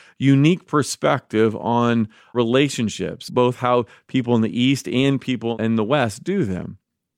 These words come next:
And he talks about how his parents had an arranged marriage and how it really fascinates him because he says that he's indecisive about the most mundane things in life. And he couldn't imagine getting married the way his parents did.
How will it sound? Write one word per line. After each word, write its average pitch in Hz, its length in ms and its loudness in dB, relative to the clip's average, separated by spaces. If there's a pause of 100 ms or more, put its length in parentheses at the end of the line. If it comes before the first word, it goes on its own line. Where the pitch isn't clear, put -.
(420)
And - 80 -2
he 160 80 2
talks 247 280 4
about 190 160 2
how 151 160 2
his 135 260 -2
parents 131 480 0
had 120 300 0
an - 160 -2
arranged 113 500 2
marriage 101 640 0 (260)
and 135 220 -4
how 160 200 2
it 151 40 4
really 156 240 4
fascinates 127 800 -2
him 98 280 -4
because 117 320 -2
he 147 140 -6
says 131 320 2
that 110 200 -2
he's 156 260 0
indecisive 113 920 -2
about 110 220 0
the - 80 -2
most 123 400 2
mundane 113 680 2
things 120 400 -2
in 98 120 -2
life. 101 460 -4 (480)
And 143 460 0
he 185 300 -2
couldn't 147 380 0
imagine 123 800 0
getting 131 380 -2
married 123 420 0
the 120 80 -2
way 123 160 4
his 123 140 0
parents 156 420 -2
did. 90 320 -8